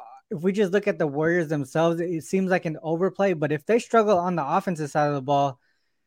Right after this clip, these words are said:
Clippers stay slow-paced, right?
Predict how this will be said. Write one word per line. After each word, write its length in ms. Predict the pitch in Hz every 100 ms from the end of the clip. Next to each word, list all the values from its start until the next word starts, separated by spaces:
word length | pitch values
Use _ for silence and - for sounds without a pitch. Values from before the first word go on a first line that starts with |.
| _ _ _ _ -
Clippers 720 | 214 233 208 156 - - - -
stay 340 | - 202 196
slow-paced, 880 | - - 165 190 185 175 208 - - _ -
right? 300 | 208 226 -